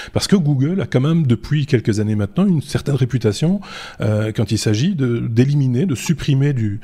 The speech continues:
du catalogue, euh, des, des applications qui pourtant, euh, rencontraient, euh, les espoirs, les, les attentes d'un public, certes restreint, pas à très, très grande échelle, mais quand même,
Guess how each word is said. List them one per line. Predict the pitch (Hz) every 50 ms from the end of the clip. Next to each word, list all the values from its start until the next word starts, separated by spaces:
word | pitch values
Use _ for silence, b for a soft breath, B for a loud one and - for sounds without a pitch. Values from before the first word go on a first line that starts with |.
| B B -
du | 120 104
catalogue, | - 131 - 135 117 120 131 165 190 185 160
euh, | 127 117 117 117 123
des, | 131 135 127
des | 120 107 120
applications | 120 - 123 - 123 113 - 190 214
qui | - 180
pourtant, | - - 156 - - 180 180 202 208 B B B B B B -
euh, | - - 139
rencontraient, | - 117 120 113 - 123 117 - - 151 151 180 175 143
euh, | 120 113 110 104 110
les | 113 110 104 104
espoirs, | 98 - - 127 131 143 175 175 147 139
les, | 123 110 107 104
les | 107 107 101 104
attentes | 101 - - 139 156 175 170 - 123
d'un | 110 104
public, | - 110 101 110 160 139 -
certes | - - 139 - - - -
restreint, | - 95 - - - - 135 190 180
pas | - - 110 107
à | 104 - - - - - -
très, | - - -
très | - 113
grande | 107 104 110 107 107
échelle, | 104 - - 196 233 247
mais | 151 107
quand | - - 107
même, | 107 120 165 214